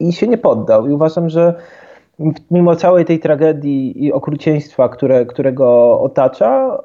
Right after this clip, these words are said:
ten człowiek wciąż właśnie walczy o to, żeby jego życie było takie jak dawniej, czy może lepsze. I uważam, że to jest, e, warte,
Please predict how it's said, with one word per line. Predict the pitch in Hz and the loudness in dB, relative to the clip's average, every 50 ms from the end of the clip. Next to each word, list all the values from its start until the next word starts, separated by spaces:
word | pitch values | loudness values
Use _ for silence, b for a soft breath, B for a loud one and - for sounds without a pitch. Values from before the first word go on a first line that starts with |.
| - - | -14 -8
ten | - 180 185 | -6 -6 -2
człowiek | 180 202 196 196 185 185 | 0 0 0 0 0 -2
wciąż | - - 185 185 185 180 180 - - - - _ | -2 0 2 2 2 2 0 -4 -12 -20 -8 _
właśnie | 160 156 151 - 160 | -4 -4 -2 -2 -2
walczy | 143 151 160 175 175 175 185 180 175 - | 0 2 2 2 2 0 0 0 2 2
o | - 170 | 0 0
to, | - 170 156 | -2 -4 -4
żeby | 151 165 151 156 | -4 -2 -2 -2
jego | 151 151 143 151 147 | -2 0 0 -2 -2
życie | 143 160 151 - 165 | -2 -4 -4 -2 -2
było | 143 139 143 143 143 139 139 139 139 180 B B B B _ | -2 0 2 2 4 4 4 4 2 0 B B B B _
takie | - 151 - 156 | -6 -4 0 2
jak | 143 127 120 | 2 2 2
dawniej, | 117 131 127 127 143 151 139 131 | 2 0 0 0 0 -2 -6 -8
czy | - - | -8 -8
może | 139 131 123 139 | -6 -4 -2 0
lepsze. | 135 117 - - - - - 101 92 - | 0 0 0 0 -4 -8 -8 -6 -6 -6
I | 123 | -6
uważam, | 120 117 127 127 127 147 139 | -4 -2 -2 -2 -2 -2 -4
że | 123 - | -6 -4
to | 117 - 131 | 0 2 4
jest, | 131 127 127 127 - - 135 | 4 4 2 0 -4 -2 0
e, | 123 120 127 127 127 127 B B B B B B B _ | 2 4 4 4 2 0 B B B B B B B _
warte, | - 120 131 131 135 131 - 135 127 123 123 123 123 | -4 -2 0 0 0 0 2 2 4 4 4 2 0